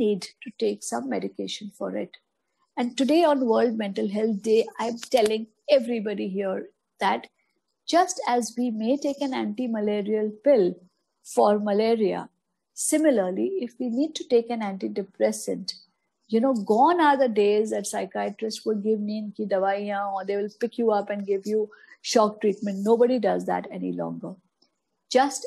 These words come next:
as we have depression, similarly, we also can get anxiety disorders. You know, some of us, because we have not treated our anxiety, we can land up with, you know, we start drinking and we feel that, "Oh,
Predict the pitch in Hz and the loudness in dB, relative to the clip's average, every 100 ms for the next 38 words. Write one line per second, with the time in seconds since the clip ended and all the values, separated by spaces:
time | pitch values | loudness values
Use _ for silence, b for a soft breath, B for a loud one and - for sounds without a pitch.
0 | - 233 202 208 214 196 190 196 247 254 | -6 -4 -4 -4 -6 -4 -4 -2 -2 -4
1 | 247 233 233 - 294 359 _ _ _ - | 0 2 2 -2 -4 -6 _ _ _ 0
2 | - 277 320 240 185 185 233 - _ _ | 2 4 6 6 4 2 0 -4 _ _
3 | _ 226 294 302 - - 208 220 214 - | _ 2 4 4 -2 0 4 4 2 2
4 | 269 269 214 208 208 220 - 208 190 190 | 2 0 -4 -2 -4 -4 -6 -8 -4 -2
5 | 185 180 226 220 208 208 202 202 208 220 | -2 -2 0 0 0 0 -2 -2 -4 -8
6 | - _ _ _ _ _ 202 202 294 - | -14 _ _ _ _ _ 0 0 -4 -10
7 | _ _ - 302 330 349 - 247 277 - | _ _ 0 0 2 2 4 2 2 -2
8 | 240 - 247 320 311 294 254 208 277 - | -4 -2 -2 0 0 0 0 0 -2 0
9 | 247 214 190 180 180 185 180 190 185 185 | -2 0 -2 -2 -4 -4 -4 -2 -2 -2
10 | 302 403 _ _ _ _ 240 311 330 302 | -2 -4 _ _ _ _ 2 2 2 -2
11 | 302 311 208 196 226 247 262 269 - 277 | -2 -2 -2 0 0 0 0 0 -6 -6
12 | 226 269 262 - _ _ _ - 233 247 | 0 2 0 -14 _ _ _ 0 2 4
13 | 254 240 240 240 202 214 214 208 247 185 | 2 2 2 2 2 2 2 2 0 0
14 | - 208 202 220 214 226 220 214 208 214 | -6 -6 -4 -4 -2 -2 2 0 2 2